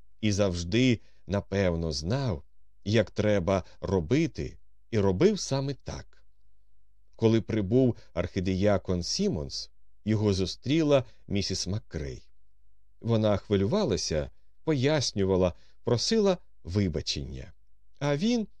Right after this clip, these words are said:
як і належить надійній опорі та оборонцеві, зберігав спокій. «Не хвилюйтеся,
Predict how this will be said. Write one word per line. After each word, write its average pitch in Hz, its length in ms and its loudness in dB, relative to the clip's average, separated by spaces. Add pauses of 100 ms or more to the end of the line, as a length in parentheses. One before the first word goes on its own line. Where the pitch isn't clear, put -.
(100)
як 180 200 0
і 123 60 4
належить 117 680 4 (400)
надійній 101 680 4
опорі 104 680 4 (160)
та 95 280 0
оборонцеві, 175 880 2 (340)
зберігав 131 560 2
спокій. - 600 -4 (920)
«Не 110 260 4
хвилюйтеся, 117 1000 0